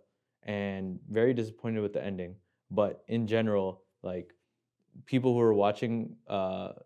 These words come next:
Attack on Titan, and maybe this is the first time they've ever watched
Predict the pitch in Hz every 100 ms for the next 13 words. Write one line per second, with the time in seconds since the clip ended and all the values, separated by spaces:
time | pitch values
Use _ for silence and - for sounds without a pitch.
0 | _ 107 113 107 117 110 110 117 113 -
1 | 107 135 143 131 135 113 110 - 123 120
2 | 120 110 101 95 - _ 104 101 98 98
3 | - _